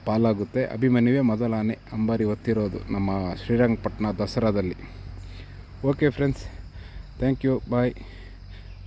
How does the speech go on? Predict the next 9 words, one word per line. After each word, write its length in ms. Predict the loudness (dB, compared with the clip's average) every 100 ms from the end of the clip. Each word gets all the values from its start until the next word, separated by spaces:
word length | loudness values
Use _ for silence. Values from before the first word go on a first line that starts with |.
| -8
ಮ್, 280 | -4 -2 2
ಮುಂದಿನ 300 | 4 6 6 4 2 2
ದಿನಗಳಲ್ಲಿ 500 | 2 4 2 2 -2
ಮತ್ತಷ್ಟು 520 | -4 -6 -2 -4 -2
ವಿಡಿಯೋಗಳನ್ನು 540 | 0 2 0 0 -2 -4
ಅಪ್ಲೋಡ್ 400 | -6 0 2 2
ಮಾಡಿ, 220 | 0 0
ಏ, 760 | -4 -12 -16 -16 -12 -6 -2
ನೋಡಿ, 460 | 4 6 6 4